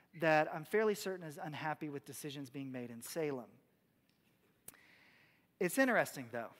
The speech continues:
It's interesting seeing that, that spirit of independence in rural Oregon.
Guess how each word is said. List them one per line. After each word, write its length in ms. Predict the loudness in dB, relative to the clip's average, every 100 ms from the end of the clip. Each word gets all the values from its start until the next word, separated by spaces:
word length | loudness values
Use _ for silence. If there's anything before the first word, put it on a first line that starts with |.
| -20 _ _ _ _ _ _ _ _ -20 -20 -20 _ _ _ _ _ _ _
It's 180 | -8 2
interesting 800 | 6 8 8 8 2 -2 -2 -6 -10 _
seeing 560 | -8 0 2 2 0 0
that, 300 | -2 -2 -8 _ -4
that 180 | -4 -4
spirit 480 | -6 2 4 4 2
of 180 | -2 -2
independence 800 | -2 -4 -8 -8 -6 -6 -8 -12
in 200 | -14 -12
rural 360 | -6 -4 -4 -4 -10
Oregon. 300 | -12 -14